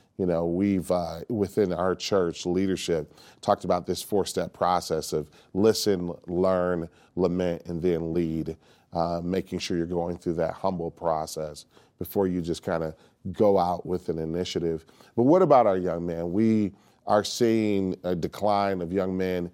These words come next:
in leadership roles, prepare for marriage and parenting, uh, i-,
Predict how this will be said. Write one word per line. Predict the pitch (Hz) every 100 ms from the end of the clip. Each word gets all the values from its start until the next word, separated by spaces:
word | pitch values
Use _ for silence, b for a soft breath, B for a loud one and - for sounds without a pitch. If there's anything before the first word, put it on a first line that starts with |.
| b b b
in | 92 90
leadership | 120 123 - 131
roles, | 113 113 113 113 110 95 - b b -
prepare | 87 110 95
for | 92
marriage | 85 123 127 123 113 -
and | 82
parenting, | 87 110 110 110 107 104 104 101 - b b b 80
uh, | 82 87
i-, | - 98